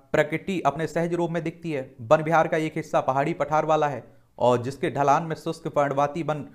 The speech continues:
देखने को मिलेगा। निचला मैदानी हिस्सा भोपाल के बड़े तालाब से लगा हुआ है, जिसका कुछ भाग आप देखिए लगभग पचास हेक्टेयर भी वन विहार का हिस्सा भी है,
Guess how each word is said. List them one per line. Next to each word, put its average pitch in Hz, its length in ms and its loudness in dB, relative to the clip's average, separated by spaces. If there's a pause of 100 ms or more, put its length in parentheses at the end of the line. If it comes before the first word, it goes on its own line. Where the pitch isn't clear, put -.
(200)
देखने 151 240 0
को 156 120 -4
मिलेगा। 139 300 -2
निचला 156 420 0
मैदानी 151 360 -2
हिस्सा 151 420 -4 (180)
भोपाल 147 340 4
के 165 100 -2
बड़े 160 160 0
तालाब 156 320 4
से 165 120 -6
लगा 156 180 2
हुआ 127 240 0
है, - 120 -10 (580)
जिसका 180 320 2
कुछ 214 200 0
भाग 175 200 2
आप 175 100 4
देखिए 180 240 0
लगभग 165 340 -2
पचास 165 500 0
हेक्टेयर 151 340 -2
भी 127 260 -8 (240)
वन 160 160 6
विहार 151 300 4
का 160 140 2
हिस्सा 139 320 -2
भी 156 140 -6
है, 131 280 -8